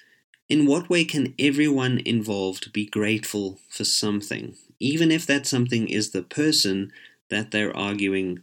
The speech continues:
with right now? Obviously, these questions need to be taken in the light of the other questions that I've been posing,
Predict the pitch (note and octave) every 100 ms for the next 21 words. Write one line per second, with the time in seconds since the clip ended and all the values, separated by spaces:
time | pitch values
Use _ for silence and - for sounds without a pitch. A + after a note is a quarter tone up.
0 | - F#2+ F2 - - _ - F2+ E2 -
1 | - - - _ _ _ _ _ B2 A#2+
2 | C3 B2+ A#2 G#2 G#2+ G#2+ - - A2 A2
3 | G#2+ G2+ G#2 G2+ G2 G2 F#2+ A#2 G#2+ G#2
4 | G2+ G2+ G2 F#2+ F#2+ F#2+ G2 F#2 D#2+ G#2+
5 | G#2+ G#2 F2+ - F#2+ F#2 F2 F2 F#2 F2+
6 | A2+ G2+ F#2+ F2+ F#2